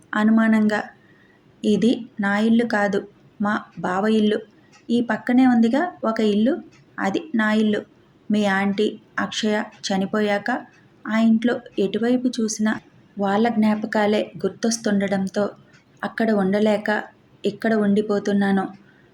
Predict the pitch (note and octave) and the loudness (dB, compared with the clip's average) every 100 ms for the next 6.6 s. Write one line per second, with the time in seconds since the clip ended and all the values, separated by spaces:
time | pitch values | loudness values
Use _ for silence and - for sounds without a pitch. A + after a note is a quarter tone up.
0 | _ _ G3 G3+ A3 G#3+ G#3+ G#3+ - - | _ _ -2 2 4 4 2 0 -4 -4
1 | G3 F#3+ E3+ F3+ G3+ G#3+ G#3+ G3+ G#3+ G#3+ | -2 -2 -4 -2 -2 -2 -2 -2 -4 -6
2 | - - F#3+ G#3 G#3 - G3+ G3 G3+ - | -8 -6 -4 0 0 -2 -2 0 -2 -2
3 | F#3 F#3 - - _ _ - _ _ _ | -2 0 -4 -8 _ _ -20 _ _ _
4 | G#3 A3+ A3+ G3+ G3 A3 G#3+ G3+ G3 G3+ | 0 2 2 -2 0 2 0 0 0 -2
5 | - _ _ _ _ F#3+ G3+ G3+ G3 G#3+ | -4 _ _ _ _ -4 -4 -2 -2 -2
6 | - _ - G3+ G3+ | -4 _ -6 -4 -4